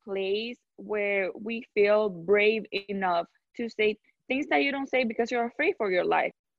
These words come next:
And then also feeling the pain that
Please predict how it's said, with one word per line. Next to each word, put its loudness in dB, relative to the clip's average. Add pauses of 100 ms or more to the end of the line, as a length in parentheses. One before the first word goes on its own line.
(140)
And 6
then 4
also 2 (880)
feeling 0
the 0
pain -4 (580)
that 4